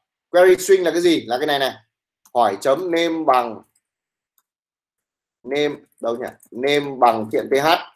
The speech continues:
và age bằng hai mươi ba. Ví dụ thế. Thì cái đoạn này bắt đầu dấu hỏi chấm này nó là query string. Một tham số trong query string name, đây tên là name, giá trị bằng thiện.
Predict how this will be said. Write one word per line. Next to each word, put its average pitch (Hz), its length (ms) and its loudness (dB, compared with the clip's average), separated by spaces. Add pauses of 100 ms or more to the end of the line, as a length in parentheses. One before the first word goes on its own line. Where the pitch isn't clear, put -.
(220)
và 120 540 2 (360)
age 156 360 0
bằng 113 420 2
hai 139 160 -2
mươi 143 80 -6
ba. 139 460 2
Ví 135 80 -4
dụ 147 160 -2
thế. 151 240 2 (280)
Thì 190 260 -4
cái 160 220 4
đoạn 175 220 2
này 131 340 0
bắt 202 120 0
đầu 147 220 4
dấu 143 140 0
hỏi 131 180 0
chấm 131 160 -2
này 170 120 -2
nó 123 200 0
là 160 160 2
query 147 220 0
string. 147 320 -4 (760)
Một 175 240 4
tham 190 180 4
số 165 280 4
trong 170 180 -2
query 170 200 0
string 165 360 -2
name, 160 260 0 (260)
đây - 220 -2
tên 147 160 4
là 139 60 -2
name, 139 280 -2
giá 127 180 4
trị 160 160 -6
bằng 123 180 0
thiện. - 240 -4